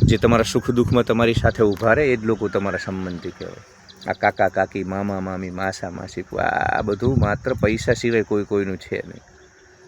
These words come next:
પણ આ બધી વ્યવસ્થાઓ, સડી ગયેલી વ્યવસ્થાઓ, એક્સપાયર થઈ ગયેલી વ્યવસ્થાઓને છોડતા નથી, એટલે જ આપણે દુઃખી થઈએ છીએ.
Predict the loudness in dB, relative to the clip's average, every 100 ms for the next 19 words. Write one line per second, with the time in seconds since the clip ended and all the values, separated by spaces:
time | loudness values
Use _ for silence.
0 | -4 0 2 0 2 4 4 2 2 4
1 | 4 2 2 2 4 2 2 2 2 2
2 | 0 0 2 4 2 0 0 0 0 -2
3 | -2 -4 -2 -2 -4 -4 -2 -2 -2 -4
4 | -6 -8 -12 -20 -20 _ -8 2 2 4
5 | 4 2 -2 -6 -4 -4 0 0 2 0
6 | -4 -4 -6 -6 -8 -10 -12 -18